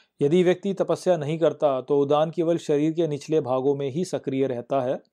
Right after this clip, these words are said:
केवल भोजन को पचाने वाली अग्नि के रूप में ही रहता है। ऐसा व्यक्ति पशु का जीवन जीता है, देह आत्मबोध में,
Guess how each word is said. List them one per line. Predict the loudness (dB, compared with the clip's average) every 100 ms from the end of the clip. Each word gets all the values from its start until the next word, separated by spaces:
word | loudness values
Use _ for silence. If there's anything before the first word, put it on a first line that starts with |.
| -20 _ -20 _
केवल | -2 2 2
भोजन | 2 0 0
को | 0 0
पचाने | 0 0 0 2
वाली | 2 2
अग्नि | -2 -4 -4
के | 0
रूप | 0 -2 -6
में | -4
ही | 0
रहता | 0 -2 -4
है। | -4 -8 _ _ _ _ _ _ -6
ऐसा | -2 2
व्यक्ति | 4 4 2 0
पशु | 0 0 2
का | 2
जीवन | 2 -2 -2
जीता | -6 -2 0
है, | 0 -4
देह | 0 0 0
आत्मबोध | 0 0 0 -4 0 0 0
में, | -6 -6